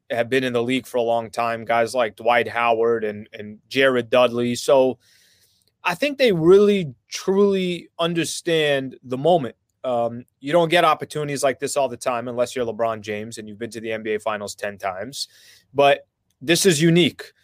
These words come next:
You don't have to go through the Clippers. You don't have to go through the Bucks. You don't have to go through the Toronto Raptors. So honestly, coming into Game Five against Denver,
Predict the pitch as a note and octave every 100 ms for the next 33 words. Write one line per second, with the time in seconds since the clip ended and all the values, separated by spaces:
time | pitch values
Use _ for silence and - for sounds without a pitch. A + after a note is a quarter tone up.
0 | _ _ B2+ C#3+ D#3+ F3 E3+ D#3+ E3+ E3+
1 | E3 D3+ - F#3+ F#3+ G3 G3 - E3 E3
2 | E3 D#3+ D#3+ D#3+ C#3+ B2 C#3+ F#3+ - -
3 | E3+ E3 D#3+ - D#3+ D3+ D3+ - D#3+ D3+
4 | C#3+ C#3+ E3 F3+ G3 F#3+ F3 E3+ D3 -
5 | F3 G3+ - E3 D3+ F3 F3+ F3+ E3 C3
6 | D#3+ D3 - D#3 D3+ C#3+ C#3 A#2+ C#3+ F3
7 | D3+ C3+ B2+